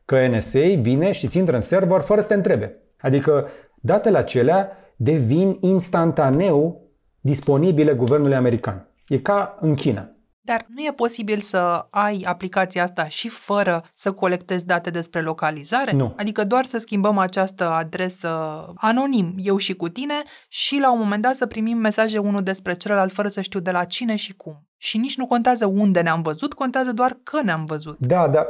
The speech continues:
Speaker 1: sunt prea multe fail point-uri. În tehnologie, în general, încerci să faci un pic de overlapping, pentru că nu este suficient să pui toate piesele de Lego și să închizi tabla. Trebuie să faci cumva să le mai și pui două, trei peste ele, să se fixeze, știi?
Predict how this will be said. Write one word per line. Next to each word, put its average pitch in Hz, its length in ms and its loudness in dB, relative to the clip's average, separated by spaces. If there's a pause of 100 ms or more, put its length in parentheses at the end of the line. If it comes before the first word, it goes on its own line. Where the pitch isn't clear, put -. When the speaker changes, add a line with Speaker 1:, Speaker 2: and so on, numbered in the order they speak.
Speaker 1:
sunt 147 200 -2
prea 185 120 2
multe 185 200 2
fail 151 300 2
point-uri. 101 520 -4
În 131 100 -2
tehnologie, 143 540 2
în 180 100 2
general, 151 380 4
încerci 147 260 0
să 151 260 6
faci 165 220 -2
un 156 60 4
pic 143 100 2
de 131 60 4
overlapping, 120 760 2
pentru 143 220 0
că 143 180 2 (240)
nu 165 80 0
este 190 140 2
suficient 131 400 0
să 139 80 2
pui 127 100 2
toate 127 200 2
piesele 131 360 2
de 113 120 2
Lego 120 280 4
și 120 120 -2
să 117 120 -4
închizi 110 300 0
tabla. 104 440 -4 (140)
Trebuie - 240 -8
să - 60 -4
faci 190 120 2
cumva 160 240 2
să 151 120 2
le 147 60 4
mai 139 180 2
și 139 300 2
pui 127 260 0
două, 127 280 4
trei 120 180 2
peste 120 300 0
ele, 135 140 4
să 127 100 -2
se 123 140 -2
fixeze, 110 500 -2
știi? 165 400 -2